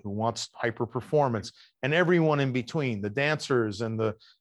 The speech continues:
the businessmen with too much psychological tension." And, and I wanted to use Somatic Fanatic as a platform to, over three years,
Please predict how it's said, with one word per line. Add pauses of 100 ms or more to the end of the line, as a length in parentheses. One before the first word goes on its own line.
(120)
the
businessmen
with
too
much
psychological
tension."
And,
and
I
wanted
to
use
Somatic
Fanatic (460)
as
a
platform (760)
to, (640)
over
three
years,